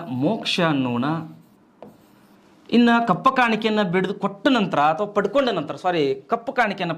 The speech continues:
ಪಡ್ಕೊಂಡ ನಂತರ ಅವುಗಳನ್ನ ಬಿಟ್ಟು ಬಿಡುದು. So ಅದನ್ನ ಅನುಗ್ರಹ ಅಂತ ಕರೆಯೋಣ. ಯಾವ ಗ್ರಹ? ಅನುಗ್ರಹ. Once again ನಾನು ಕ್ಲಿಯರ್ ಆಗಿ ಹೇಳ್ತೀನಿ, so ಬರ್ಕೊಳ್ರಿ. So ಮೂರು ಪದ್ಧತಿಗಳು ಇಂಪಾರ್ಟೆಂಟ್,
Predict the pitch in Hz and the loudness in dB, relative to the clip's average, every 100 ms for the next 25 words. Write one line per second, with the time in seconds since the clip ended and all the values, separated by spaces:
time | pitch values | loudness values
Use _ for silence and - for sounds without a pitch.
0 | 165 196 202 262 190 151 151 165 170 175 | -4 -4 -2 -2 0 0 0 -2 -2 -2
1 | 247 226 190 180 127 175 190 277 214 147 | 0 0 -2 -4 -8 -8 -2 0 2 0
2 | 120 - - _ _ _ _ - 214 175 | -4 -12 -20 _ _ _ _ -8 -6 -2
3 | 196 185 180 - 190 254 202 202 165 156 | 0 0 -2 -4 -4 -2 -2 -2 0 -4
4 | - 143 208 156 120 104 95 - - 131 | -4 -10 -8 -8 -6 -8 -12 -18 -12 -8
5 | 131 135 143 233 269 - _ - 127 123 | -6 -4 -2 -2 -6 -14 _ -10 -6 -4
6 | 131 175 202 127 131 185 190 247 233 - | -2 -4 -2 -2 0 0 0 -2 -4 -18
7 | _ - 117 123 127 131 131 131 143 185 | _ -10 -8 -2 0 0 -2 -4 -4 -2
8 | 247 - - - _ - - - - - | -4 -6 -20 -20 _ -20 -16 -14 -10 -6
9 | 131 160 214 233 - - - _ _ _ | -2 0 0 -2 -8 -18 -20 _ _ _
10 | _ _ _ - 123 120 151 160 123 165 | _ _ _ -8 -4 0 0 0 -2 -2
11 | 196 196 190 190 180 180 165 | -2 -2 0 -2 -2 -4 -2